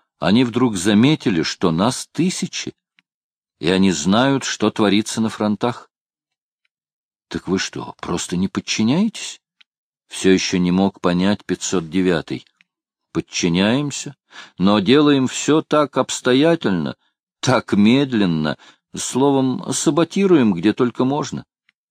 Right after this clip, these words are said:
Но С С все равно многих успевает сцапать. Всех мы не можем спасти».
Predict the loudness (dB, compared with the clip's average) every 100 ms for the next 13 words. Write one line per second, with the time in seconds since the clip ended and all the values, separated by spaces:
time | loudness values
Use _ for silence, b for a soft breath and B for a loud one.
0 | _ _ _ _ _ _ _ -2 2 2
1 | 0 -2 -4 -2 -4 -4 -4 0 2 2
2 | 0 0 2 0 -2 -6 -8 -4 -2 -2
3 | -4 -8 -12 -6 -6 -6 -10 -14 _ _
4 | _ _ -14 -4 -2 -2 -2 -8 -4 0
5 | 0 0 -4 -6 -8 -10 -10 -8 -8